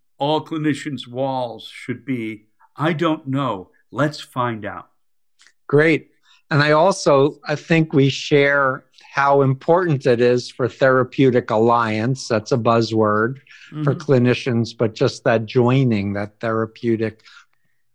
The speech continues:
Speaker 2: togetherness.
Speaker 1: In the same way that you can't, that I don't know how to fake really paying attention to somebody, uh, in, in our book, I, I,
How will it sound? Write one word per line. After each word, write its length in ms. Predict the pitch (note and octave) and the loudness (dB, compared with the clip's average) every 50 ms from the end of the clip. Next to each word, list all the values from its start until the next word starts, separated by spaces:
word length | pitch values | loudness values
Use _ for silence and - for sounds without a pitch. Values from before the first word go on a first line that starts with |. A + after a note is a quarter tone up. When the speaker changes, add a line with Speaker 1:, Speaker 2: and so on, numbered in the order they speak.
| _ _ _ _ | _ _ _ _
Speaker 2:
togetherness. 1000 | - - A#2 A2 C3+ C3+ C#3 C3+ C3+ B2 A#2 A2 A2 G#2 G#2 F#2+ - - - - _ _ _ _ _ _ _ _ _ _ _ _ _ _ _ | -6 -4 0 2 2 2 2 2 2 0 0 0 -2 -2 -4 -6 -8 -12 -16 -18 _ _ _ _ _ _ _ _ _ _ _ _ _ _ _
Speaker 1:
In 200 | - E3 D#3 D#3 | -2 -2 0 0
the 80 | D#3 C#3+ | 0 -2
same 280 | - - G#3+ A3+ G#3+ G3+ | -4 -4 -2 -2 0 0
way 140 | F#3+ E3 D3+ | 0 0 0
that 220 | C#3+ C#3+ C3 C3+ | -2 -4 -4 -4
you 120 | C3+ B2+ B2+ | -6 -6 -6
can't, 260 | - - D#3 D3+ D3+ C3 B2+ B2+ - - | -8 -10 -10 -10 -10 -12 -14 -16 -12 -8
that 240 | B2+ A#2+ A#2+ - _ _ - | -6 -6 -6 -8 _ _ 0
I 160 | C3+ D3 E3 | 0 2 2
don't 200 | F#3+ E3+ D3 B2+ | 2 0 0 -2
know 120 | B2 A#2 G#2+ | -4 -4 -4
how 160 | A2 A2+ A2 | -4 -4 -4
to 120 | G#2 F#2 - _ _ _ _ _ | -6 -8 -10 _ _ _ _ _
fake 440 | C#3+ C#3+ C#3+ B2+ A2 - - _ _ _ _ _ _ _ _ _ _ _ _ _ _ _ _ _ _ _ - | -2 0 2 0 0 -2 -8 _ _ _ _ _ _ _ _ _ _ _ _ _ _ _ _ _ _ _ -20
really 400 | F#2+ F#2+ A2+ B2+ C3+ C3+ B2+ A2+ | -10 -4 0 0 2 2 0 -2
paying 280 | - C3 A#2+ A2 G#2 G2+ | -4 -8 -8 -8 -8 -10
attention 440 | G2 - D3+ E3 E3+ D3 - D#3 B2+ | -10 -8 -8 -8 -8 -10 -10 -12 -12
to 80 | A2+ | -14
somebody, 580 | G#2 - B2 G#2+ G#2 G#2 G2+ G2 G2 G2+ G#2 - _ _ _ _ _ _ _ _ _ _ _ _ _ _ _ _ _ _ _ _ - | -12 -12 -10 -10 -8 -8 -8 -8 -8 -10 -12 -14 _ _ _ _ _ _ _ _ _ _ _ _ _ _ _ _ _ _ _ _ -4
uh, 220 | D#3 C#3+ C#3 D3+ - - _ _ _ _ _ _ - | -2 -2 -2 -4 -8 -16 _ _ _ _ _ _ -6
in, 140 | D#3+ C#3+ D3 | -4 -4 -4
in 300 | D3 D3 D3 C#3+ C3+ C3+ | -4 -4 -2 -2 -2 0
our 180 | C3+ C3 B2 A2+ | 0 0 -2 -2
book, 360 | A2 D#3 G#3 G#3+ G#3+ - - - | -2 -4 -4 -4 -6 -10 -12 -8
I, 120 | C#3 D3+ D3 - _ _ _ _ _ _ _ _ _ _ _ | -8 -8 -8 -10 _ _ _ _ _ _ _ _ _ _ _
I, 240 | - D3 D3 D3+ D3+ | -2 -2 -2 -2 -6